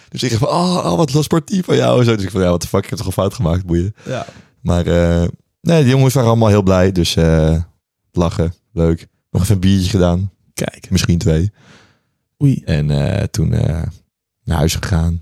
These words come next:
Speaker 1: Even gedoucht. En, eh, toch weer even door naar mijn vriendin. <laughs> Ja, het was ongelooflijk, eh.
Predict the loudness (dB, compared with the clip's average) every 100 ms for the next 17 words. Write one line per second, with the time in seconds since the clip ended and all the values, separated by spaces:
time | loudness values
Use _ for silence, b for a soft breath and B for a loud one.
0 | -8 -8 -2 -2 0 0 -2 -10 -16 _
1 | _ _ _ _ _ _ _ _ _ -4
2 | 0 0 -2 -4 -8 _ _ _ _ _
3 | 0 2 4 2 2 2 2 2 0 0
4 | 2 4 2 0 -2 0 0 0 2 2
5 | 2 2 2 2 2 4